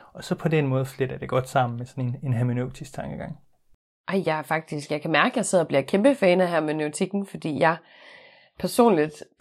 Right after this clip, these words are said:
Speaker 2: kan godt nogle gange føle det også næsten begrænsende, at, at man ikke må, at man ikke må udvide sin, sin, sin horisont lidt og sige, "Okay, men jeg forstår verden på den her måde," men man ligesom lader sig inspirere lidt forskellige steder.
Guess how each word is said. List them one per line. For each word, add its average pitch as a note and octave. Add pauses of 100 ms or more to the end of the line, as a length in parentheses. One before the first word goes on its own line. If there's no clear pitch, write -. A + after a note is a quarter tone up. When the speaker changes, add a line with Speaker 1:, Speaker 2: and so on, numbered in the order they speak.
Speaker 2:
kan F#3+
godt F#3
nogle G3+
gange F3+
føle F#3
det F3+
også G3
næsten G#3+
begrænsende, - (260)
at, F3+ (100)
at E3
man F3
ikke G3
må, E3 (600)
at E3+
man F#3
ikke B3
må G#3+
udvide A3
sin, D#3
sin, -
sin D#3+
horisont E3
lidt F3+
og E3
sige, E3
"Okay, E3
men E3
jeg D3+
forstår G3+
verden F3
på -
den B3+
her E3+
måde," E3+
men F3+
man E3
ligesom F3 (560)
lader E3+
sig E3+
inspirere E3+ (320)
lidt F3
forskellige E3+
steder. E3+